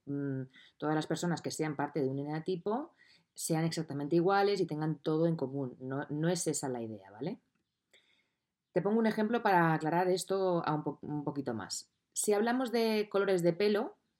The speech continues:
todos podemos decir que hay pelo rubio, pelo castaño,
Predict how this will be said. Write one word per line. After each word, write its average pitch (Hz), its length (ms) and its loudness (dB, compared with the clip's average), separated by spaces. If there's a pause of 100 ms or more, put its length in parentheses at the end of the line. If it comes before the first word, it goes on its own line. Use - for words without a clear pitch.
(540)
todos 196 320 4
podemos 170 320 2
decir 185 340 4
que 175 120 2
hay 135 200 2
pelo 196 300 2
rubio, 254 640 2
pelo 185 220 4
castaño, 220 680 0